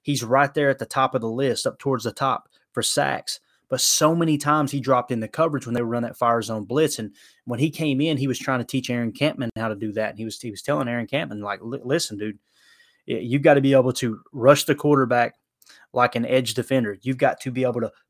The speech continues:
play inside and play the run like an inside linebacker. You gotta be able to drop into coverage like a safety, like a hard-hitting safety."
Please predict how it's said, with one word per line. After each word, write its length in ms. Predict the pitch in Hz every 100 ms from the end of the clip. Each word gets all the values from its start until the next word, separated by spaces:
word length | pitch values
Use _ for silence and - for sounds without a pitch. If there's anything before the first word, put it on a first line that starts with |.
| -
play 340 | 143 143 143
inside 400 | 135 127 143 127
and 100 | 127
play 200 | - 135
the 100 | 123
run 320 | 117 139 135
like 160 | 117 113
an 60 | 110
inside 400 | 120 - 117 113
linebacker. 500 | 127 120 120 - 110
You 80 |
gotta 140 | 143 131
be 80 | 127
able 100 | 110
to 60 |
drop 360 | 104 123 117 -
into 160 | 113
coverage 400 | 104 - 135 117
like 200 | 110 104
a 60 | -
safety, 440 | - 123 120 -
like 160 | - 101
a 60 | -
hard-hitting 480 | 120 113 107 -
safety." 480 | 107 120 131 - -